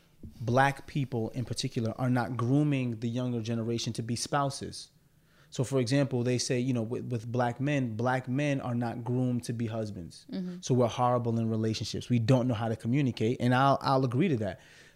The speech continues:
Speaker 1: My father never talked to me about how to speak to my wife.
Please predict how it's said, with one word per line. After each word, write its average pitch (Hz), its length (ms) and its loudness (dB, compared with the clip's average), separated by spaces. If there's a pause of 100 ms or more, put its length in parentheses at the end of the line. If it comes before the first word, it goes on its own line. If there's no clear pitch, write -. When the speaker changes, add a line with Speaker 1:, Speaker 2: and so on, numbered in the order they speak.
(380)
Speaker 1:
My 147 200 6
father 160 320 6
never 147 240 2
talked 151 340 -4
to 135 40 -4
me 127 140 2
about 117 200 0
how 123 200 -4
to 113 80 -4
speak - 380 -4
to - 120 -4
my 110 200 -4
wife. 101 420 -8